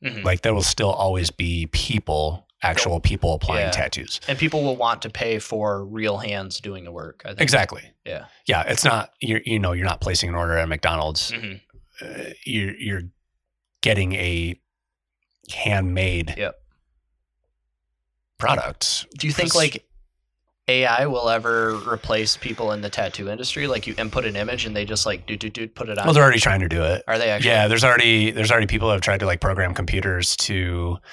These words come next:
Speaker 2: to apply an image, but, like, there's no, there's no sensitivity there. There's no, like, that computer is literally going balls to the wall from start to finish.
Speaker 1: Yeah.
Speaker 2: You know, there's
Speaker 1: It is
Speaker 2: no,
Speaker 1: doing that
Speaker 2: there's no
Speaker 1: sleeve in
Speaker 2: give.
Speaker 1: one day.
Speaker 2: There's no,
Speaker 1: Yeah.
Speaker 2: like,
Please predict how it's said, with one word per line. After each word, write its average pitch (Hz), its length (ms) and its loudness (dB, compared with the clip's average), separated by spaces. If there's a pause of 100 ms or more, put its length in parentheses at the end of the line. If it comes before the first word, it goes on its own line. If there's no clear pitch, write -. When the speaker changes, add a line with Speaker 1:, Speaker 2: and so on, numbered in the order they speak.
(540)
Speaker 2:
to - 160 -2
apply 101 280 2
an 90 140 2
image, 92 420 2
but, - 160 -6
like, 92 400 -2 (340)
there's 117 260 0
no, 127 640 0 (140)
there's 107 220 0
no 117 100 0
sensitivity 98 800 0
there. 80 220 -2
There's 80 200 -2
no, 92 420 -2 (220)
like, 92 240 0 (220)
that 123 180 2
computer 110 460 2
is 92 160 -4
literally 95 640 -2 (420)
going 92 280 2
balls 87 340 2
to - 100 2
the 82 100 0
wall 87 280 4
from - 180 -2
start 82 320 0
to 87 80 -4
finish. 80 460 0
Speaker 1:
Yeah. 110 220 0 (160)
Speaker 2:
You 139 240 4
know, 135 180 6
there's 127 240 4
Speaker 1:
It 131 60 2
is 131 40 6
Speaker 2:
no, 135 280 8
Speaker 1:
doing 131 160 2
that 117 160 0
Speaker 2:
there's 147 240 8
no 147 160 10
Speaker 1:
sleeve 131 140 4
in 117 40 2
Speaker 2:
give. 135 240 8
Speaker 1:
one 113 80 4
day. 107 60 2
Speaker 2:
There's 117 240 4
no, 123 260 6
Speaker 1:
Yeah. 120 60 4
Speaker 2:
like, 110 360 4